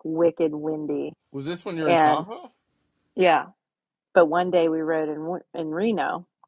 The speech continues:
Speaker 1: because the Tahoe, the wind in Tahoe was supposed to be worse.
Speaker 2: Yeah.
Speaker 1: So we go, we go riding in Reno, and I, um, well, it was, like, day, day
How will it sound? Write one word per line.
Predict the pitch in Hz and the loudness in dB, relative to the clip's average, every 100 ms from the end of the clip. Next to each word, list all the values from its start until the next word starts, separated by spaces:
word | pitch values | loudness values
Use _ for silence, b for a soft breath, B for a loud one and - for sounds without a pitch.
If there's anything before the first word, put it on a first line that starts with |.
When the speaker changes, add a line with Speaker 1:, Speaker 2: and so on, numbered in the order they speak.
| _ | _
Speaker 1:
because | 156 170 160 | -4 -2 -4
the | 160 | -4
Tahoe, | 156 170 165 180 160 - - - _ | 0 2 2 2 -2 -4 -14 -20 _
the | 156 147 | -8 -6
wind | 156 180 170 | -4 -2 -4
in | 143 | -4
Tahoe | 175 160 165 147 | 0 0 2 -2
was | 151 | -4
supposed | - 160 151 | -4 -6 -4
to | 151 | -6
be | |
worse. | 139 143 135 - _ _ _ _ - | -4 -4 -4 -10 _ _ _ _ -10
Speaker 2:
Yeah. | 117 107 87 | -6 -6 -6
Speaker 1:
So | 156 | -6
we | 151 | -2
go, | 156 160 165 165 - - | 0 2 2 0 -4 -10
we | 165 | -8
go | 170 175 190 | -2 0 0
riding | 175 170 175 170 160 | 4 4 4 2 -4
in | 151 | -6
Reno, | 165 175 160 156 156 156 _ _ _ - | -4 -4 -4 -4 -4 -6 _ _ _ -8
and | 165 156 151 147 - - _ _ _ _ _ _ _ - | -4 -2 -4 -6 -12 -20 _ _ _ _ _ _ _ -8
I, | 160 151 151 | -4 -2 -2
um, | 143 139 143 151 _ - | -2 -4 -8 -12 _ -2
well, | 190 269 | 0 2
it | |
was, | 170 160 | 0 0
like, | 156 147 - - | 0 0 -4 -2
day, | 156 156 151 151 _ _ _ _ _ _ _ _ _ _ _ | 2 2 0 -2 _ _ _ _ _ _ _ _ _ _ _
day | 156 151 | -6 -4